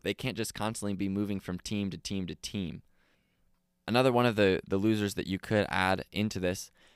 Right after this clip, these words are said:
is Harrison Barnes. Harrison Barnes made headlines not because he was traded, but when he was traded,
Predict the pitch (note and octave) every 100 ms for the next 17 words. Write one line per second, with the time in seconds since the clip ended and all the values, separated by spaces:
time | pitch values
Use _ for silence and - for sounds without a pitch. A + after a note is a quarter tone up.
0 | - - B2 B2 G2 E2+ B1+ - - _
1 | - - _ - - - - D#3 C#3 A2+
2 | A#2 A2+ G2 F#2+ G2+ F#2+ F2+ F#2 - B2
3 | C3+ G2+ - - C3 A2 G2 - - F2
4 | F2 F#2+ _ _ _ _ - B1 G2+ A#2+
5 | G2+ E2+ - D2+ B1+